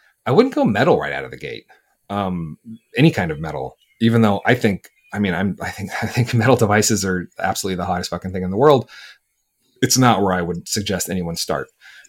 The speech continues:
just because, um, there's a lot of little fiddly bits. You have, you have to understand how it works, you know, and, and how it works on you. And plastic is just way better for that. Way, way more forgiving, and you just got more, you got way more options as far as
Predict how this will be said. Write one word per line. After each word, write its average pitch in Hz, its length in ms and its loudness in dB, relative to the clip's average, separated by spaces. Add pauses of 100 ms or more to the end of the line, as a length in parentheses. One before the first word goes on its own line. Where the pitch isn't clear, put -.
(140)
just 110 220 0
because, 98 640 -2
um, 87 460 -8 (240)
there's 170 160 0
a 202 40 2
lot 208 120 6
of 214 80 8
little 190 140 6
fiddly 170 320 2
bits. - 340 2
You 117 80 2
have, 120 180 0
you 139 80 4
have 147 80 -4
to 156 60 0
understand 127 360 0
how 120 140 2
it 90 80 -2
works, - 480 0
you 95 80 -4
know, 107 320 0
and, 98 320 0
and 98 240 -4
how 107 180 -2
it 95 60 0
works 101 220 -2
on 98 120 0
you. 98 380 0
And 98 340 -4
plastic 113 400 0
is 104 140 -2
just - 380 -4
way 95 220 -2
better 82 200 -6
for 82 140 -10
that. 69 180 -10 (1080)
Way, 104 180 2
way 107 200 4
more 127 160 8
forgiving, 98 600 0
and 95 120 0
you 95 60 -2
just 98 180 -2
got 101 140 2
more, 95 400 0 (480)
you 107 80 -4
got 104 180 4
way 113 140 8
more 107 220 4
options 92 420 -2
as 92 140 -4
far 92 260 0
as 87 260 -4